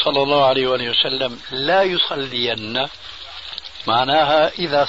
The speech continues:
صليت فصلاتك باطلة. إذن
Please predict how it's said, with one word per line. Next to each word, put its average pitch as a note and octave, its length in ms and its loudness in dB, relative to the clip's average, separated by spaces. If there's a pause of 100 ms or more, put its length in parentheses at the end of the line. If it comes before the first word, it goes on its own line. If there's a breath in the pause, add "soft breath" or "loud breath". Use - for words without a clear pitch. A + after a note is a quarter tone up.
صليت D#3+ 760 2 (680 loud breath)
فصلاتك D3 640 0
باطلة. D#3 480 -2 (2250 loud breath)
إذن E3 360 0